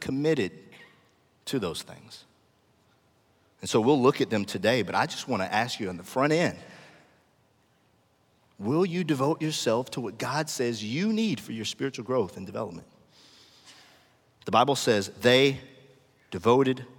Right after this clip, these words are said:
themselves, and I'm pleading with you to do the same thing. So these disciples in their together life were committed.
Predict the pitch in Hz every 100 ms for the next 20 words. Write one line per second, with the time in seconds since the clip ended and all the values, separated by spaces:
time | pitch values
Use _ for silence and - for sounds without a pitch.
0 | - - - 85 - - 113 92 82 90
1 | 90 101 - 131 123 107 101 110 101 82
2 | - - - - - 95 107 98 - 104
3 | 98 107 92 78 - - _ _ _ _
4 | _ _ _ _ _ - 95 104 101 -
5 | 107 107 127 113 101 98 - 101 98 110
6 | 110 104 107 147 - - - - - _
7 | _ _ _ _ _ _ _ _ 104 104
8 | - 127 196 190